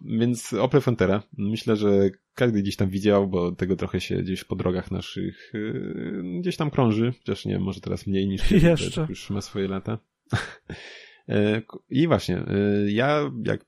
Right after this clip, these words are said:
Speaker 1: pewnie, e, wiesz, e, interesuję się dosyć, powiedzmy, offroadem. Mm,
Speaker 2: Mhm.
Speaker 1: na razie jeszcze gdzieś tam doświadczeń takich, e, w skali jeden do jednego nie miałem, <laughs> ale miałem gdzieś tam w mniejszej skali model.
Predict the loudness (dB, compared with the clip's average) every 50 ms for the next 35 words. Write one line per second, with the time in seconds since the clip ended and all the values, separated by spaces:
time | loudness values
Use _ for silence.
0 | _ _ -2 0 2 2 2 2 2 2 0 0 0 -2 0 0 0 0 0 0
1 | 0 0 0 -2 -2 0 0 0 0 -2 -4 -6 -4 -2 0 0 2 2 0 2
2 | 2 0 0 0 0 0 0 0 -2 -4 -4 -6 -6 -6 -6 -8 -8 -8 -12 -10
3 | -8 -6 -6 -4 -2 -2 -2 -2 0 0 2 2 4 4 2 2 0 -2 -4 _
4 | _ _ _ _ _ _ _ _ _ _ _ _ _ -6 -2 -2 0 0 0 2
5 | 2 2 2 2 2 0 0 0 2 2 2 2 2 2 2 0 0 -2 -4 -2
6 | 0 0 0 0 -2 -4 -8 -8 -4 -4 -2 -2 -2 -4 -6 -4 -4 -4 -4 -2
7 | -2 -2 -2 -2 -2 -4 -6 -6 -6 -6 -6 -8 -8 -8 -6 -6 -6 -6 -6 -8
8 | -8 -10 -12 -8 -4 0 2 4 6 6 8 8 8 8 8 8 4 4 4 4
9 | 4 4 2 2 2 0 -2 -2 -4 -8 -14 -14 -10 -10 -8 -8 -8 -10 -14 -4
10 | 0 2 2 4 2 2 2 0 0 0 -2 -2 -4 -4 -2 -2 0 0 0 0
11 | 0 0 -2 -4 -2 0 0 0 2 0 -2 -2 -2 -2 -2 0 0 0 -2